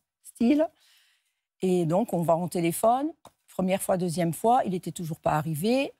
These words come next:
Pas de papa. Bon, ben, il est en retard. On appellera un peu plus tard. On appelle dans le repas, entre deux plats.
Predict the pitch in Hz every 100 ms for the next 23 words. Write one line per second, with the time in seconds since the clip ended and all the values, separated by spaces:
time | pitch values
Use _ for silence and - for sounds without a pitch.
0 | _ _ _ _ - 233 - 190 151 147
1 | _ _ - 175 196 233 - 147 147 135
2 | 135 147 - 233 233 214 208 220 208 214
3 | 208 208 254 - 202 185 165 160 185 165
4 | 165 165 160 190 - 269 330 _ _ -
5 | 170 - 190 190 190 233 254